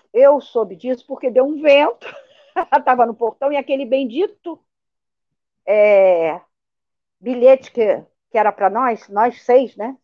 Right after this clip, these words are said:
Eu e mais cinco. E que éramos as professoras da escola. Nós tínhamos duas matrículas já na época. É, saíssemos. E uma mãe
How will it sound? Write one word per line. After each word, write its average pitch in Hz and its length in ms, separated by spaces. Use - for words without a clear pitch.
Eu 208 240
e 196 40
mais 165 260
cinco. 262 380
E 226 60
que 339 140
éramos 294 260
as 311 120
professoras 330 580
da 262 80
escola. 269 640
Nós - 140
tínhamos 262 280
duas 311 220
matrículas 226 600
já 202 120
na 190 140
época. 208 380
É, 175 880
saíssemos. 247 880
E 240 100
uma 285 220
mãe 247 720